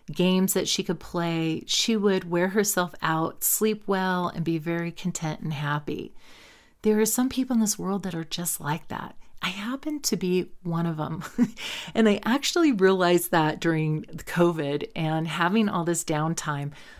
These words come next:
Whenever I have downtime, I'm creating something. I am constantly moving.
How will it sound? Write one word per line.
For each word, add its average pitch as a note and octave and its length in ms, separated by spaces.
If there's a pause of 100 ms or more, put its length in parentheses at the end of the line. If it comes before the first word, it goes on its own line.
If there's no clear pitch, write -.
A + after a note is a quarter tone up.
(180)
Whenever G#3 840 (120)
I F3 120
have F3+ 300
downtime, D#3+ 880 (280)
I'm G#3+ 180
creating B3 560
something. D3+ 580 (420)
I F3 460
am A3 120
constantly E3 880
moving. D#3 640